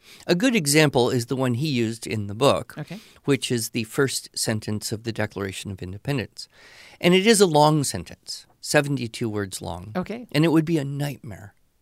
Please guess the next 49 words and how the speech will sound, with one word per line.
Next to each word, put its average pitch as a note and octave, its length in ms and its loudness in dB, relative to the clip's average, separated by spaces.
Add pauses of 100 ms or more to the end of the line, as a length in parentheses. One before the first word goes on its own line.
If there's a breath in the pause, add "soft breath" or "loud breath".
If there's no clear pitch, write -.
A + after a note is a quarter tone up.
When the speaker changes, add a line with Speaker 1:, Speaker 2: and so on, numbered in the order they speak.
(160)
Speaker 1:
to A#2+ 100 -6
try A2+ 200 -4
and G#2 160 -4
diagram G2 580 -6
Speaker 2:
Oh, G#3 140 0
yes. G#3 160 -4
Speaker 1:
this A#2+ 140 0
sentence. D#3 600 0
Speaker 2:
<laughs> - 60 -14
Speaker 1:
But A3 240 4 (360 loud breath)
just A3 240 6
to A3+ 100 2
refresh E3 500 6
us, - 320 2
Speaker 2:
Mm-hmm. F#3 280 -4 (640)
Speaker 1:
I'll, C3 340 2
I'll A#2+ 200 -2
read A#2+ 220 0
it - 140 -4
here. G2+ 240 -6 (720 loud breath)
"When A#3 300 8
in D#3 160 2
the C#3 80 2
course - 320 2
of - 80 -4
human C3 260 -2
events A2 400 -4
it - 60 -10
becomes B2+ 400 -6
necessary B2 560 -2
for A2 160 -8
one A#2+ 240 -2
people A#2+ 320 -6
to - 160 -12
dissolve A#2 500 4
the B2+ 80 -12
political A#2+ 500 -4
bands A2 380 -4
which - 200 -8
have - 140 -10
connected A#2 460 -4
them G#2 160 -4
with G2+ 160 -10
another, A2+ 420 -2 (460 loud breath)
and C3+ 140 2
to D3 120 0
assume G3+ 480 0
among C#3+ 400 2
the, B2+ 100 -6